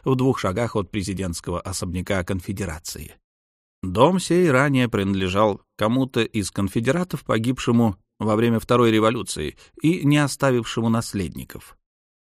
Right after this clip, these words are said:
Во время реконструкции его выкупил за копейки некий саквояжник, бежавший недавно на север. Сделка по его покупке была признана ничтожной, и дом достался нам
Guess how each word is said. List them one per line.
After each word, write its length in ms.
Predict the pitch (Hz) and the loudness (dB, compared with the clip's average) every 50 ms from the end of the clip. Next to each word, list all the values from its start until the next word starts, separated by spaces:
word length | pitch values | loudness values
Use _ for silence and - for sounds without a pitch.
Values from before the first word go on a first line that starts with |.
| _ _ _ _ _ _ _ | _ _ _ _ _ _ _
Во 140 | - 92 95 | -6 -4 0
время 200 | 101 120 131 127 | 2 4 4 4
реконструкции 840 | 117 107 - 107 101 98 - 113 139 160 - - 185 180 185 196 - | 2 0 0 -2 -2 -2 0 0 0 0 0 0 0 0 0 -2 -4
его 380 | - 113 110 110 110 120 139 151 | -2 0 0 2 4 2 2 4
выкупил 580 | 131 120 123 - 143 135 - 147 151 160 190 - _ | 2 2 2 0 -4 -2 0 -2 -2 -2 -4 -8 _
за 160 | - 95 87 | -6 -6 -4
копейки 540 | - 85 80 - - 90 117 143 - - 160 | -4 -6 -6 -4 -4 -4 -4 -4 -4 -4 -2
некий 520 | 156 170 185 180 - 180 165 165 160 - _ | 0 0 0 -2 -2 -4 -4 -4 -4 -6 _
саквояжник, 800 | - - 139 127 - 127 117 110 107 107 107 107 - - - - | -8 -8 -8 -2 0 2 2 4 2 2 0 0 -4 -6 -6 -2
бежавший 640 | 107 98 92 87 90 87 90 92 - - 95 92 87 | -2 0 0 0 -2 -2 -4 -4 -4 -4 -4 -4 0
недавно 580 | 98 104 101 95 90 90 90 87 85 87 87 | 0 0 0 0 0 0 -2 0 -2 -2 -2
на 140 | 87 87 87 | -2 -4 -6
север. 500 | - - - 57 - - 78 69 - - _ _ _ _ _ _ _ _ _ _ | -8 -8 -12 -12 -12 -12 -14 -16 -18 -20 _ _ _ _ _ _ _ _ _ _
Сделка 400 | - 143 135 139 135 131 123 135 | -4 0 4 4 4 4 2 2
по 100 | 120 127 | 2 4
его 220 | 123 120 120 120 113 | 4 6 6 4 4
покупке 520 | - - 113 - - 131 113 - - 123 | 4 2 0 2 0 -2 -2 0 -4 -2
была 300 | 107 107 110 113 110 107 | 0 2 4 4 4 2
признана 420 | - 113 113 110 110 113 110 107 107 | 2 2 0 0 0 0 0 2 2
ничтожной, 720 | 107 107 98 - - - - 131 143 147 - 180 185 180 - - - - - - - - - - | 2 0 -2 -4 -8 0 2 2 2 2 0 -2 -4 -4 -6 -14 -20 -20 -20 -20 -20 -20 -12 0
и 120 | - 135 | 2 2
дом 260 | 139 147 180 202 208 190 | 6 6 6 6 6 4
достался 560 | 185 160 - - 131 123 131 127 - - 139 | 2 0 0 0 2 2 2 0 -2 -2 0
нам 460 | 131 113 98 92 95 101 104 113 - | 2 2 2 2 2 0 -2 -4 -8